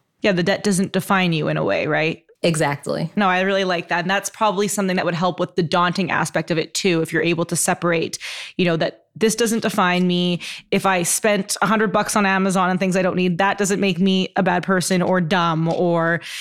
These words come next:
Speaker 1: irresponsible, right? It's just managing
Speaker 2: Exactly.
Speaker 1: it.
Speaker 2: It's just data,
Speaker 1: Mm-hmm.
Speaker 2: right? So I can see I spent a hundred dollars at Amazon. Do I like that?
Speaker 1: Yeah.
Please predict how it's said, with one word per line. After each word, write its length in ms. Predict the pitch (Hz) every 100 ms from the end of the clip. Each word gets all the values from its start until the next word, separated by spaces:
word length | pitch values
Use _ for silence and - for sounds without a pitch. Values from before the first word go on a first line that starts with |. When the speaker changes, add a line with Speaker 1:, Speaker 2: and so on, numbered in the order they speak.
| - 240
Speaker 1:
irresponsible, 840 | 220 214 - 185 170 - 156 120
right? 260 | 131 143 180
It's 180 | 165 -
just 420 | 180 - - - _ _ _ _ _ -
managing 520 | 196 220 277 202 220
Speaker 2:
Exactly. 220 | 311 - 175
Speaker 1:
it. 80 |
Speaker 2:
It's 220 | 180 185 -
just 240 | 185 185
data, 420 | 196 220 - - -
Speaker 1:
Mm-hmm. 360 | 220 254 196 - _ _ -
Speaker 2:
right? 280 | 185 208
So 160 | - 180
I 180 | 151 160
can 180 | 160 151
see 300 | - 214 -
I 100 | 156
spent 300 | - 165 165
a 60 | 160
hundred 300 | 170 175 170
dollars 300 | 160 156 160
at 100 | -
Amazon. 500 | 170 165 156 143 147
Do 160 | 156
I 120 | 151 147
like 260 | 151 143
that? 260 | - 87 - _ _ _ _ -
Speaker 1:
Yeah. 240 | 190